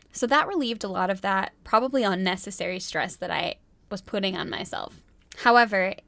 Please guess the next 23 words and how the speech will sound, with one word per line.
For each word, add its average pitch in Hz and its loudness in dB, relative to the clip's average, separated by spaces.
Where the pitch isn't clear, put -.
it 220 2
didn't 269 2
make 226 -4
me 214 -4
feel 196 -2
like 190 0
I 180 0
needed 180 -4
to 185 -12
challenge 180 -6
myself - -10
in - -8
any - -10
way. - -14
And 233 4
honestly, 262 2
academically, 220 -2
my 226 -2
university 202 -4
didn't 180 -8
really 180 -4
challenge 139 -8
me. 117 -8